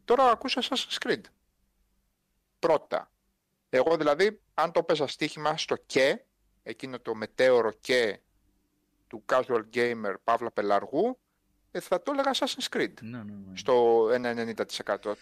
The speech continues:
Speaker 1: στο δέκα τοις εκατό κάτι άλλο.
Speaker 2: T G, όχι, T-, T D G μάλλον. Δεν ήτανε,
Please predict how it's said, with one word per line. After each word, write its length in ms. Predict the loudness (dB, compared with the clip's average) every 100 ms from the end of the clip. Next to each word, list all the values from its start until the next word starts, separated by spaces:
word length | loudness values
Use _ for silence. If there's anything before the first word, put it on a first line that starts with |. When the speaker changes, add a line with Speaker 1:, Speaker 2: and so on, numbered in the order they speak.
| -8
Speaker 1:
στο 180 | -4 -2
δέκα 200 | 0 -2
τοις 120 | -4
εκατό 280 | -6 -4 -4
κάτι 260 | -4 0
άλλο. 320 | 0 0 -4 -18 _ _ _ _ _ _ -20 -16 -14 -14 -16 -20 -8
Speaker 2:
T 100 | -4 -2
G, 200 | 4 4
όχι, 480 | 4 2 0 0 -2
T-, 200 | -6 -6 -16 -20 -8
T 220 | -8 -6
D 160 | -4 -4 -4
G 160 | -4 -4
μάλλον. 360 | -6 -10 -8
Δεν 160 | -4 -2
ήτανε, 400 | 0 0 0 -4